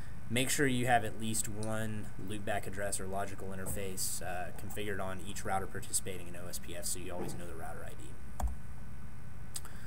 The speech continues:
Um, on topologies, uh, the hello and dead timers,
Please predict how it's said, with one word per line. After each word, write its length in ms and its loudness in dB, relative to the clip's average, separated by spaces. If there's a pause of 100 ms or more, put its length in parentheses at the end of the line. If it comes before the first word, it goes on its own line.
(420)
Um, 600 2 (220)
on 180 2
topologies, 1040 4
uh, 280 2
the 100 2
hello 260 6
and 100 4
dead 160 4
timers, 800 2